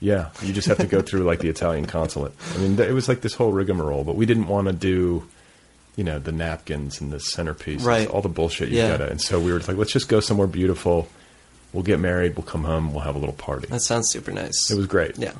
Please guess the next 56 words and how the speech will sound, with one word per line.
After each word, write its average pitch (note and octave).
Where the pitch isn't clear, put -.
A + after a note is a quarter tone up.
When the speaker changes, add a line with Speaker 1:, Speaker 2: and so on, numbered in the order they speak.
Speaker 1:
But G#2+
I B2
do C3+
think, A#2
like, F#2
you A#2+
know, F#2+
having A2
done C3+
that, G#2
it's G2+
like, G#2+
does F#2
that F#2
piece A2
of F#2+
paper G2+
matter? A#2+
Blah, G2
blah, F#2
blah. A2
And, G2
like, F2+
I E3+
don't D3
know. C#2
I C3
che-, -
but C3+
I, C#3
you C#3+
know, C#3
it's -
something C3
you B2+
cherish. A#2+
I'm G#2+
happy A#2
I'm D2+
married. D2+
Speaker 2:
Yeah. C#3
Speaker 1:
You E2
know? F2
I -
don't, A#2
but A2
at G#2
the A2
same A#2
time, A2+
I G2+
can G2+
kinda G#2
see, G2+
like, F#2
the, E2+